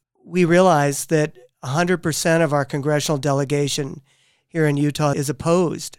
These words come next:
to America's Red Rock Wilderness Act, yet polling indicates that seventy percent of Utah supports it. First of all, the Episcopal Church is part of that seventy percent.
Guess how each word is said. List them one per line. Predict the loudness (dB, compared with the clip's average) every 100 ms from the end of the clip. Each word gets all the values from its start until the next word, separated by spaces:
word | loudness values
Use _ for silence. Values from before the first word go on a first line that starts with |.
| -8
to | -2
America's | 2 2 2 0
Red | 0 0
Rock | -2 -2
Wilderness | -2 -2 -2 -2 -4
Act, | -4 -6 -10 _ _ _ _ _ _
yet | -4 -4
polling | 0 2 4 2 0 -8 _ -10
indicates | -4 -4 -2 -2 -2
that | -8
seventy | -4 0 0 -2
percent | -2 -4 -2 -2
of | -2
Utah | -2 -4 -2 -4 -4 -8 _ _ _ _ _
supports | -10 -8 -2 -2 -2 -6
it. | -8 -10 _ _ _ _ _ _ _
First | -2 0 2
of |
all, | 2 4 2 -4
the | -8
Episcopal | -4 -4 -2 -4
Church | -2 -2 -4
is | -6 -6
part | -2 0
of | 0
that | 0 -2
seventy | -2 -2 -2 -4
percent. | -6 -8 -4 -2 -2 -6